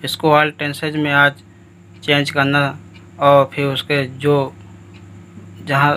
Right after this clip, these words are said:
जो जो tense में possible होगा उसमें के passive wise बनाना सिखाया जाएगा।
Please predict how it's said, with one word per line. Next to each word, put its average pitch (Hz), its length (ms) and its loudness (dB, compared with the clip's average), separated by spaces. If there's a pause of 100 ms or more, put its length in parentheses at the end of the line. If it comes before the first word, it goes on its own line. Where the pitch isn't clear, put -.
जो 147 340 -6
जो 147 160 0 (140)
tense 143 300 2
में 143 100 -4
possible 139 540 2
होगा 135 300 2 (220)
उसमें 135 340 -6
के 131 180 -4 (520)
passive 135 340 -2
wise 131 200 -2
बनाना 131 520 0 (400)
सिखाया 135 360 0
जाएगा। 143 420 2